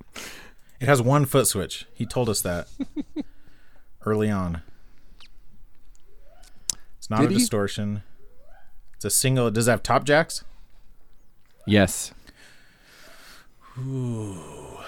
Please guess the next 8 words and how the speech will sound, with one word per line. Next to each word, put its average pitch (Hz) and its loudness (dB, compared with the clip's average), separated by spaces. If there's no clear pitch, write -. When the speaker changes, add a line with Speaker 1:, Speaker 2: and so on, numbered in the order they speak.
Speaker 1:
and 101 -8
it's 98 -4
a 98 -2
reverb. 90 -2
Speaker 2:
Is 104 6
it 135 10
a 147 10
reverb? 175 8